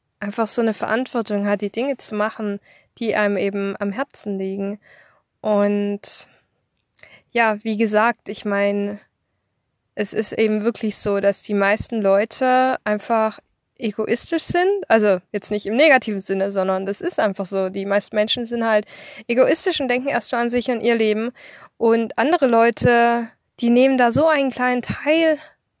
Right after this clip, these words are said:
drin ein, dass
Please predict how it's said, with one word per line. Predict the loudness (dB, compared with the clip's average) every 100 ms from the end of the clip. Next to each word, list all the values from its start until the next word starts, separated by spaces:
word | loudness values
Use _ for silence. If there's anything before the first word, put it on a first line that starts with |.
| _ _ _
drin | -4 -2 -2 -4
ein, | -2 0 2 0 -4 -8 _ _ _ _ _ _ _ _
dass | 2 2 2 -4